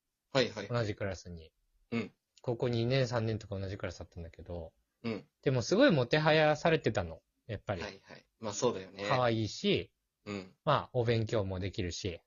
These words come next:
Speaker 1: あ、すごい。
Speaker 2: っていう感じだったから。
Speaker 1: うん。
Speaker 2: ただ、
Speaker 1: うん。
Speaker 2: 俺としてはね、
Speaker 1: うん。
Speaker 2: 性格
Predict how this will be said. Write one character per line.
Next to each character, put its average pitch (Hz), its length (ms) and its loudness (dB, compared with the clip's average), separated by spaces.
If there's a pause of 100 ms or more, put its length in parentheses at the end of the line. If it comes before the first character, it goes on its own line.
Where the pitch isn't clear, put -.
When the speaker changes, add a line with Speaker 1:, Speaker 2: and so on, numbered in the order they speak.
(320)
Speaker 1:
あ、 101 80 -16
す - 200 -8
ご 110 180 -2
い。 - 20 -6
Speaker 2:
っ - 40 -20 (360)
て 143 80 2
い 127 40 4
う 107 60 0
感 113 160 -2
じ 98 60 -6
だ 95 60 -6
っ - 40 -14
た 92 120 -8
か 90 100 -8
ら。 80 200 -10 (380)
Speaker 1:
う 117 60 0
ん。 107 300 -2
Speaker 2:
た 214 160 -2
だ、 113 440 4 (380)
Speaker 1:
う 107 60 -4
ん。 101 120 -8 (280)
Speaker 2:
俺 185 220 4
と 233 120 6
し - 100 0
て 247 80 4
は 139 120 6
ね、 90 240 -10 (420)
Speaker 1:
う 131 60 -2
ん。 123 220 -2
Speaker 2:
性 202 280 2
格 202 460 0